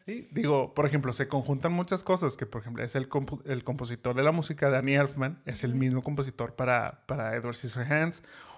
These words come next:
Speaker 1: Obviamente la estética, el mood, todo eso es muy similar,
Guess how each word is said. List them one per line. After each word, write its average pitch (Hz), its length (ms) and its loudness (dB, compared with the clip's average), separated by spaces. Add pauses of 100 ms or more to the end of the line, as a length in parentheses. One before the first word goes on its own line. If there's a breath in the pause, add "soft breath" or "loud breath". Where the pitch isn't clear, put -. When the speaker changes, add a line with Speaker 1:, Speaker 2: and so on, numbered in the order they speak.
Speaker 1:
Obviamente 139 440 4
la 156 120 4
estética, 131 800 2
el 120 160 0
mood, 139 560 2
todo 131 240 2
eso 143 360 -2 (220)
es 135 160 2
muy 156 240 4
similar, 175 600 0